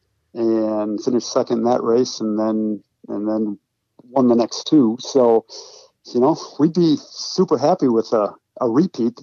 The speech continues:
Uh, oh, actually, we'd like to win the next three. We, we're pretty greedy here. But, uh, who knows? It's, I, I, we had a really good test at Watkins Glen, um, a month ago or so. And so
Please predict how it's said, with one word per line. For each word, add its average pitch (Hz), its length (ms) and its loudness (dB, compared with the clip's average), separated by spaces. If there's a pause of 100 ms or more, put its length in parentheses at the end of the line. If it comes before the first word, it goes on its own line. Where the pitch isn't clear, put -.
(120)
Uh, 131 180 -4
oh, 170 180 -2
actually, 175 600 0 (340)
we'd 127 180 -4
like 127 160 2
to 117 100 -4
win 113 180 2
the 110 60 -2
next - 380 -10
three. 101 320 -4
We, 101 320 -10
we're 110 100 -8
pretty 101 280 -10
greedy 101 340 -6
here. 98 240 -8 (540)
But, 127 280 0
uh, 113 380 2
who 175 180 0
knows? 135 340 0
It's, - 360 -4 (600)
I, 123 120 -6 (180)
I, 127 300 -8
we 135 160 2
had 147 100 4
a 117 60 4
really 143 260 4
good 139 200 0
test - 420 -4
at 147 180 0
Watkins 147 380 -2
Glen, 156 400 -2 (180)
um, 107 880 -4 (320)
a - 1160 -16
month 120 240 -2
ago 135 200 2
or 135 140 2
so. 151 400 2
And 113 220 -6
so 123 580 4